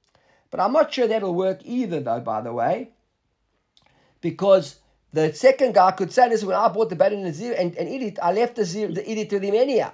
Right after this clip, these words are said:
So I'm not unsure, right? Aval, that's, so the Gemara seems to say that seems to be a Pashut case. That there it's simple, they'll take Idit from him, whatever. Aval machar Idit,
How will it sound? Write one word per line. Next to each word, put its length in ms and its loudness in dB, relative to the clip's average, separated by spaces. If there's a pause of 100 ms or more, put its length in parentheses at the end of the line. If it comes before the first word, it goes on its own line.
So 100 -8
I'm 100 -4
not 200 2
unsure, 400 -4
right? 180 2 (380)
Aval, 480 4
that's, 340 0
so 120 -8
the 80 -4
Gemara 220 2
seems 160 -10
to 80 -6
say 40 -6
that 160 -2
seems 200 -8
to 40 -16
be 120 -4
a 40 -2
Pashut 460 -6
case. 400 -10 (460)
That 200 -6
there 160 0
it's 140 -4
simple, 420 -2
they'll 180 -2
take 240 -6
Idit 240 -6
from 120 -8
him, 80 -10
whatever. 200 -12
Aval 320 -4
machar 400 -2
Idit, 560 -10